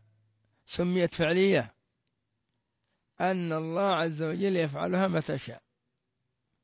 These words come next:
فسميت فعلية، وإلا هي ثابتة لله عز وجل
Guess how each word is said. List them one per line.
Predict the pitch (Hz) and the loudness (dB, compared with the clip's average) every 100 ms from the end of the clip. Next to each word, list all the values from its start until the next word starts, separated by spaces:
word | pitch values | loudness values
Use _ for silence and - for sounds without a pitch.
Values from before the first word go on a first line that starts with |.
| _ _ _ - | _ _ _ -12
فسميت | 147 - - 185 214 | -10 -8 -4 -2 -2
فعلية، | - 123 107 71 _ _ _ _ _ _ _ _ _ _ _ _ | -4 -10 -10 -16 _ _ _ _ _ _ _ _ _ _ _ _
وإلا | 170 170 208 180 | 0 2 4 4
هي | 165 202 156 | 6 6 6
ثابتة | 175 196 156 151 | 6 6 6 0
لله | 143 139 131 | -2 -2 -2
عز | 123 123 | -4 -6
وجل | 123 123 104 | -8 -8 -12